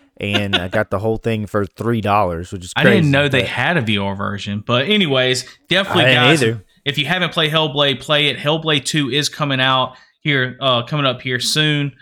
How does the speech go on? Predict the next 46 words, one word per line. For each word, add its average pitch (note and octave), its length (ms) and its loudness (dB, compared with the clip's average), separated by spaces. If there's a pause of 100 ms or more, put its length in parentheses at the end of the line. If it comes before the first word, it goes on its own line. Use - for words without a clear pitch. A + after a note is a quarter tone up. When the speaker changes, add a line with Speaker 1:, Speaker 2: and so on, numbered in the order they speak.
(320)
Speaker 2:
uh, - 40 -6
on A#2 480 0
Xbox. C3 840 -2 (120)
Um, G#2 460 -6 (280)
so A#2 340 0
it, A#2 80 -2 (180)
it's, - 320 -4
it's - 180 -6
always C#3 340 0
a B2+ 40 -2
great B2+ 260 0
game. B2+ 400 0 (220)
It's C#3+ 180 -4
usually D3+ 220 0
around B2 360 2
eight B2 160 2
hours A#2+ 440 0
or B2 80 -6
so. C3 420 0
Um, A2+ 440 -2
people C#3+ 260 -6
complain B2+ 260 -4
about A#2+ 240 2
it G2+ 60 -8
being A#2 180 0
short, C#3+ 460 -2
but A2 180 -10 (300)
honestly, D3 580 0 (320)
I'm B2 220 0
okay A2+ 300 -2
with G#2 260 -8
it, F#2 160 -8
you A2+ 160 -2
know? A2+ 160 0 (600)
Um, A#2 500 2 (300)
Speaker 1:
Yep. G2+ 220 -4
Speaker 2:
man, D#3 200 0 (380)
I'll G3+ 260 2
go G#3+ 200 2
into F#3+ 300 2
my E3+ 160 2
gaming E3+ 320 0
moment D#3+ 240 0
of C#3 60 -2
the C3+ 40 -4
week. D#3+ 380 0